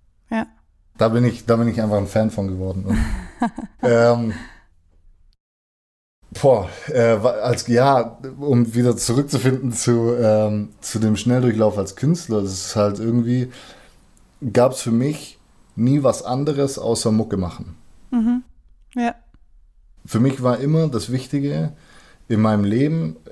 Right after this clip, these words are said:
Speaker 2: dass alles, was ich sonst mache, war so nebenbei. Und das fing tatsächlich halt auch schon in der Schule an. In der Schule war es auch schon so, ich hab zwar Abi gemacht, aber mit drei, vier, weil ich keinen Bock hatte zu lernen. Ich wusste nicht, wofür.
Speaker 1: Mhm.
Speaker 2: Also, was soll der Scheiß?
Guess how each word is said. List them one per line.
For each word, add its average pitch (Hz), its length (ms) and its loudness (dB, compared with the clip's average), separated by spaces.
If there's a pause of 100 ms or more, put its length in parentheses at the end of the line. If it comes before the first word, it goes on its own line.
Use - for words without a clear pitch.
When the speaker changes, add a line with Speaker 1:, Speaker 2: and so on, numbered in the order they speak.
(180)
Speaker 2:
dass 104 280 -4
alles, 147 360 -2
was 95 120 -2
ich 92 220 -10 (800)
sonst 131 440 0
mache, 123 560 0
war 117 240 2
so 113 140 -2
nebenbei. 110 560 -2 (340)
Und 110 120 -2
das 107 100 0
fing 135 160 2
tatsächlich 131 460 -2
halt 117 100 0
auch 123 140 2
schon 117 100 2
in 113 140 2
der 107 80 2
Schule 120 320 0
an. 104 140 -2 (500)
In 98 60 -2
der 95 40 0
Schule 139 300 2
war 123 100 4
es 113 80 -2
auch 120 140 -2
schon 107 160 -8
so, 98 100 -6 (300)
ich - 240 -8
hab 123 160 -2
zwar 113 180 -2
Abi 117 180 0
gemacht, 110 400 -4
aber 117 320 -2
mit 120 160 -4
drei, 107 200 0
vier, 101 400 -4
weil 107 100 0
ich 104 80 -8
keinen 107 200 -2
Bock 110 200 -6
hatte 92 160 -6
zu 92 160 -6
lernen. 98 300 0
Ich 92 120 -8
wusste 110 220 -6
nicht, 104 180 -4
wofür. 147 460 -2 (200)
Speaker 1:
Mhm. 233 280 -2 (160)
Speaker 2:
Also, 120 360 0
was 117 140 -2
soll 101 140 0
der 92 80 0
Scheiß? - 540 -12